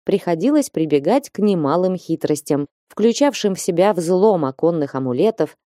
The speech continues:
бесшумное ползание по полу холла, чтобы не заметила консьержка.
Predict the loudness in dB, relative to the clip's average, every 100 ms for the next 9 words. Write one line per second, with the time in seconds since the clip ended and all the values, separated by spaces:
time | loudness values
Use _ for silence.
0 | -6 -4 -4 0 2 4 4 2 0 0
1 | 2 4 4 2 0 0 0 -2 0 2
2 | 2 2 -2 0 2 4 4 0 -6 -2
3 | 0 4 4 4 4 2 0 -2 -4 -2
4 | -2 -2 -2 -2 -2 -8 -10